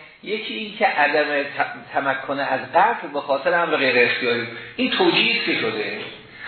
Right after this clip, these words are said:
خب، از اینجا یواش یواش ما دیگه وارد بحث تجربی. پس معلوم شد که ریشه های و، و در میان اهل سنت، عده‌ای از اهل سنت هم به همین قول معتقد شدن.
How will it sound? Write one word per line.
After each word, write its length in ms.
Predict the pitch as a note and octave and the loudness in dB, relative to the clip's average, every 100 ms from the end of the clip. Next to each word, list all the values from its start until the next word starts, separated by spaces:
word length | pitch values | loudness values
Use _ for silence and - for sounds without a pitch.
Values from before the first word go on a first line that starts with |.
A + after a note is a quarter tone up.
| - - | -6 2
خب، 60 | |
از 240 | D#3 - D3 | 4 4 2
اینجا 160 | D#3+ | 2
یواش 260 | F#3 D#3 C#3+ | 2 4 4
یواش 220 | E3 F#3+ | 0 0
ما 80 | E3+ | -2
دیگه 160 | D3 D3+ | -2 0
وارد 260 | C3 C#3 | 2 4
بحث 200 | C#3 - | 4 2
تجربی. 480 | - B2 G#2+ G#2+ G2 - - - - - | -2 -2 -2 -2 -4 -8 -12 -12 -12 -2
پس 180 | G#3 A#3 - | 0 2 0
معلوم 340 | F3+ E3 E3 D#3 - | 2 2 2 -2 -4
شد 220 | B2+ - | -6 -4
که 80 | C3 | -4
ریشه 340 | C#3 C3 C#3 | -2 -2 2
های 280 | D3 F3+ - | 4 4 4
و، 120 | C3 C3 - - - | 2 0 -2 -10 -2
و 80 | E3 E3 | 0 2
در 240 | F3 E3+ - | 2 2 0
میان 240 | G#3 A#3 | -2 -2
اهل 260 | G3+ E3 C#3+ C#3+ C#3 | -2 -2 -2 -4 -4
سنت، 380 | C#3+ D#3+ F#3 F#3 - - - | -4 -2 -2 -2 -6 -14 -2
عده‌ای 340 | D3+ D3+ F3+ F#3 | 2 2 4 4
از 160 | D3 | 4
اهل 240 | - C#3 C#3 C#3 | 2 -2 -4 -6
سنت 340 | D3 - F#3+ F#3 | -6 -6 -4 0
هم 80 | |
به 60 | C#3 | 0
همین 320 | C#3+ C#3 C3+ B2+ | 0 -2 -6 -2
قول 200 | F3 F3+ | -2 0
معتقد 600 | C#3 B2 C#3+ C#3 C#3 - | -2 -2 0 0 0 -2
شدن. 340 | G#2 G2+ G2+ | -8 -10 -10